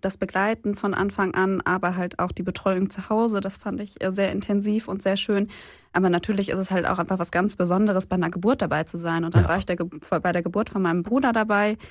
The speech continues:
Speaker 1: Das hat mich irgendwie so, ja, richtig geflasht, dass ich gesagt hab, "Boah, krass, <laughs> das, äh, könntest du auch machen."
Speaker 2: Ja.
Speaker 1: Ja.
Speaker 2: Ist es heute auch noch so krass? <laughs>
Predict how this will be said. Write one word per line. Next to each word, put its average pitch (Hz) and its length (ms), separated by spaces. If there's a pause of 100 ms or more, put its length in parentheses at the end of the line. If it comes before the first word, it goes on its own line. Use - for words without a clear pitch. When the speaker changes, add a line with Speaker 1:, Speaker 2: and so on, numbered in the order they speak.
(240)
Speaker 1:
Das - 140
hat 196 140
mich 196 120
irgendwie 185 360
so, 220 440
ja, 175 160
richtig 202 320
geflasht, 233 480
dass 190 120
ich - 60
gesagt 196 240
hab, 196 140
"Boah, 180 240 (760)
krass, - 340 (520)
<laughs> - 540
das, 202 340
äh, 202 320 (320)
könntest 269 300
du - 80
auch 190 140
machen." 160 340 (340)
Speaker 2:
Ja. 113 160 (260)
Speaker 1:
Ja. 202 160 (440)
Speaker 2:
Ist 135 140
es 147 120
heute 139 140
auch 113 100
noch 143 120
so - 100
krass? - 380
<laughs> - 720